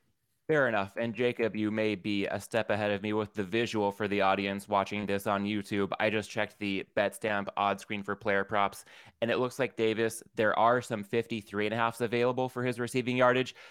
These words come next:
but it looks like fifty-four and a half might be the more prevalent number. So Davis may be already getting a little bit of steam in an upward direction after, to your point, Hitman,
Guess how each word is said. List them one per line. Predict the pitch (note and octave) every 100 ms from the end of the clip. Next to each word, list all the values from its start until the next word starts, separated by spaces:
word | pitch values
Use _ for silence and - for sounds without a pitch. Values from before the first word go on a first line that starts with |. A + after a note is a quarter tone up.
| -
but | A#2+
it | F#2
looks | C3 B2
like | A2+
fifty-four | B2+ A#2+ A2+ - A2+ A2+
and |
a | G#2+
half | G2+ -
might | G2+ G#2 G#2 -
be | G#2 G#2
the | G2+
more | G2+ G#2
prevalent | A2 G2+ G#2 G2
number. | F#2+ G#2 A#2+ A#2+ _ _
So | - A#2
Davis | A2 A#2 A2 -
may | A2+ A#2+ C3
be | B2+
already | A2+ A2+ A2+
getting | G#2 G#2+ G#2
a | G#2+
little | A2 A2+
bit | G#2+ G#2+
of | G2
steam | - A2+ G#2+ G#2
in | - G#2
an | G2+
upward | G2+ A2 G2+
direction | G2 G2 G2 G#2 G2+ - _ -
after, | G#2+ - A2+
to | G#2 A2
your | G#2
point, | A#2 A2
Hitman, | G2+ - G2+ G2+